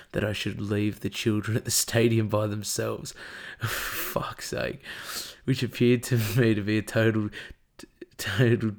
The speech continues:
disregard for their welfare. Today, the police have attempted to characterise this as me, as me being evicted from the game, but not the children.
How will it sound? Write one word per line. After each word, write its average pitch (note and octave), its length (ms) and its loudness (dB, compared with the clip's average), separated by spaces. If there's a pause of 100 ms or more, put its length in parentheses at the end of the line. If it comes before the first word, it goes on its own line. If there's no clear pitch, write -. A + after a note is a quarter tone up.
(160)
disregard A2 640 -2
for - 100 -8
their A2 140 -4
welfare. - 540 -6 (600)
Today, A2 240 4
the A2 120 2
police A2 260 2
have B2 100 -8
attempted - 300 -6
to A#2 80 -2
characterise G#2 840 0
this G#2+ 260 -2 (200)
as A2 120 -2
me, G#2 400 -2 (400)
as G#2+ 260 0
me A2 220 2
being G#2 280 -4
evicted G2 400 -8
from - 140 -10
the - 100 -4
game, G#2 440 -2 (240)
but A2 100 -2
not G#2+ 220 -2
the - 60 -6
children. G2 500 -4